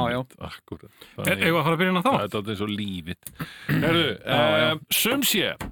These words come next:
Speaker 3: Ég
Speaker 2: Eh,
Speaker 3: hef heyrt af því að það sé að, að kíkja gamall gestur.
Speaker 2: Það mun kíkja gamall gestur, meinaru í formi
Speaker 3: Dagskrárliðar?
Speaker 2: Dagskrárliðar.
Speaker 1: Já,
Speaker 2: Já, já,
Speaker 1: ég var
Speaker 2: jú.
Speaker 1: reyndar að, ég var reyndar að stinga upp á, hérna,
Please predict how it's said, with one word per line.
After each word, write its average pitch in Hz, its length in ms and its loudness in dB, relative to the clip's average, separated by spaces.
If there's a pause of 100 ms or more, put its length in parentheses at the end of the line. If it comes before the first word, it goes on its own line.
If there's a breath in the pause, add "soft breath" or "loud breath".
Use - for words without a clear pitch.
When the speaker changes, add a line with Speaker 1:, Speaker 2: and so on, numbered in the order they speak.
(240)
Speaker 3:
Ég 170 160 4
Speaker 2:
Eh, 165 440 4
Speaker 3:
hef 160 180 0
heyrt 185 240 -2
af 160 120 4
því 170 100 2
að 143 180 0
það 147 180 0
sé 139 180 -2
að, 127 420 -2
að 117 220 -6 (280)
kíkja 131 320 -2
gamall 107 320 -2 (220)
gestur. - 380 -4 (480)
Speaker 2:
Það 139 640 0 (160)
mun 139 420 0
kíkja 143 680 -4 (100)
gamall 147 480 -2 (100)
gestur, 131 540 -4
meinaru 120 480 -2
í 113 240 -2
formi 107 1040 -2 (640)
Speaker 3:
Dagskrárliðar? 127 580 0
Speaker 2:
Dagskrárliðar. 127 720 0
Speaker 1:
Já, 127 160 -2
Speaker 2:
Já, 107 120 4 (120)
já, 123 140 4
Speaker 1:
ég 156 180 4
var 180 140 4
Speaker 2:
jú. - 20 2
Speaker 1:
reyndar 170 320 2
að, 131 220 -2
ég 143 200 2
var 165 120 0
reyndar 156 340 2
að 123 80 -6
stinga 156 400 2
upp 160 160 -4
á, 143 60 2
hérna, 139 240 0